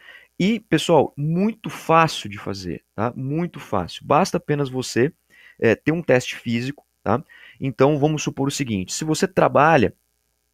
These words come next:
é, em academia, se você atende seus alunos de personal trainer numa academia, ou se são pessoas recreativas que têm por fim, é, o exercício físico como hobby, como lazer,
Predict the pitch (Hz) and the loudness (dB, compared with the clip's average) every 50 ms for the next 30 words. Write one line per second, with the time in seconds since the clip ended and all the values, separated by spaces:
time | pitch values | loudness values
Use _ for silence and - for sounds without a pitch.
0 | _ _ _ _ _ _ _ _ - 104 104 104 101 73 - 110 110 - - 110 | _ _ _ _ _ _ _ _ 0 2 4 4 4 4 2 0 -2 0 -2 -2
1 | 104 95 98 101 113 139 147 131 110 98 - - 107 107 101 - 117 - _ - | -2 -2 -2 -2 -2 0 2 2 0 0 -2 -6 -10 -10 -6 -6 -8 -8 _ -4
2 | 131 139 147 - - 123 110 120 113 113 113 110 98 101 - - 107 107 - - | -4 -4 -4 -6 -8 -8 -6 -4 -4 -4 -6 -8 -10 -8 -2 0 0 0 0 -4
3 | 95 95 - - 117 117 120 110 101 92 _ - - - - _ - 113 120 120 | -10 -8 -6 -4 -2 0 0 0 -2 -4 _ -16 -20 -20 -20 _ -8 -2 -2 -2
4 | - - 104 98 98 92 98 117 147 151 131 101 - 123 139 156 - - - - | 0 0 0 0 0 0 0 0 2 2 2 2 2 2 0 0 -2 -4 -4 -4
5 | 139 - - 143 139 - - 135 - - - - 151 160 170 165 139 117 98 - | -4 -2 0 -2 -2 0 -2 -4 -4 -2 -2 2 4 6 6 8 8 6 4 4
6 | - - _ - - - - 123 131 - - 139 120 113 107 - - - 147 165 | -2 -6 _ -14 -16 -6 0 0 0 2 2 0 0 0 0 -2 -4 -2 -2 -2
7 | 147 101 101 101 - - - _ - 131 147 151 - 139 135 - - - - 135 | -2 -2 -4 -8 -8 -16 -16 _ -8 -6 -6 -6 -8 -10 -10 -10 -10 -10 -8 -8
8 | 139 127 - _ _ - - - _ _ _ - - 110 110 107 - 117 117 120 | -6 -8 -10 _ _ -20 -20 -20 _ _ _ -2 2 4 4 4 4 4 4 2
9 | 107 120 117 110 - - 131 120 - 117 - - 120 117 110 - - - 117 113 | 4 2 -2 -2 -2 -8 -10 -10 -10 -14 -10 -8 -8 -8 -8 -10 -10 -10 -8 -8
10 | 101 98 104 107 117 127 110 101 - - 110 107 101 90 82 87 95 101 110 127 | -6 -2 0 2 2 2 2 -2 -6 -6 -8 -6 -6 -6 -6 -6 -4 0 2 4
11 | 127 101 | 2 2